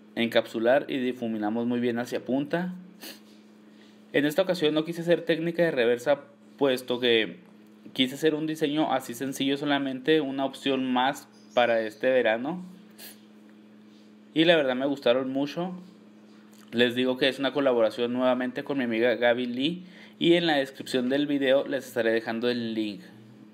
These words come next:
el link a su canal. Hay que apoyarla, la verdad se ve que tiene bonito contenido. Y podremos,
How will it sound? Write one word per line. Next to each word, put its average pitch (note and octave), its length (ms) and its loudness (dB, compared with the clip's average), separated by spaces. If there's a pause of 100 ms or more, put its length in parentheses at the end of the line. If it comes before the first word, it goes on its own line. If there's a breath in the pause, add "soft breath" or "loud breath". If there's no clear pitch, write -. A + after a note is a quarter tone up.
(160)
el A#2 200 0
link B2+ 280 -4
a B2 100 0
su - 100 -12
canal. G#2+ 380 0 (560 loud breath)
Hay B2 140 2
que D3 80 0
apoyarla, C#3+ 580 0
la D3 120 2
verdad A#2 440 2 (220)
se C3+ 180 0
ve B2+ 140 0
que C3+ 80 -6
tiene B2+ 200 -4
bonito B2 340 -4
contenido. C3+ 680 -2 (680 loud breath)
Y D3+ 260 4
podremos, B2+ 540 -2